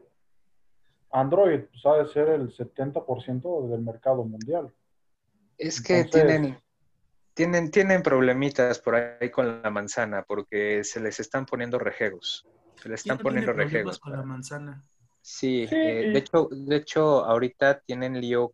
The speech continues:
Speaker 2: con, precisamente con xCloud, porque, eh, Apple quiere, como con la excusa de un control de calidad,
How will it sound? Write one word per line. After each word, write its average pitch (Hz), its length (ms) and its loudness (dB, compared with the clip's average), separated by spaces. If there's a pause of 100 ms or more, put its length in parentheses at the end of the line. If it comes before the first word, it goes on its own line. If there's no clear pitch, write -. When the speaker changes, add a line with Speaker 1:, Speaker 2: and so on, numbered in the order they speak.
Speaker 2:
con, 107 560 -6 (520)
precisamente 151 460 0
con 139 160 -4
xCloud, 139 460 0 (140)
porque, 110 680 -2 (140)
eh, 107 500 -2 (880)
Apple 139 480 0
quiere, 123 440 0 (320)
como 117 480 -8
con 110 160 -8
la 110 80 -6
excusa 139 340 -4
de 143 80 -2
un 143 60 -8
control 143 320 -4
de 143 100 -6
calidad, 147 420 -2